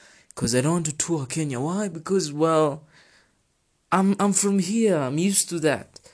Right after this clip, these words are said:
No, you're actually from Nairobi. You're not used to Kenya. You're not, you've not traveled Kenya.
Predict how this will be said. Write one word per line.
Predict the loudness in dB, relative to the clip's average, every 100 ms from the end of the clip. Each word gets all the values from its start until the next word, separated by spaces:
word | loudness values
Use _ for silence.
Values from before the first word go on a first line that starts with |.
| _ -2
No, | 2
you're | 2 4 4
actually | 4 0 -2 -2
from | -2 -4
Nairobi. | -6 -4 0 0 -2 -16 -18 _ _ _ _ -14
You're | -6
not | -2 0
used | 4 6 6 2
to | -4
Kenya. | 0 2 2
You're | 0 0
not, | 0 0 -2 -10 -10
you've | -4 -2 0
not | 0 0 -4 -2
traveled | 4 4 4 0 -4 -6 -14 _ _
Kenya. | 2 2 2 -6 -10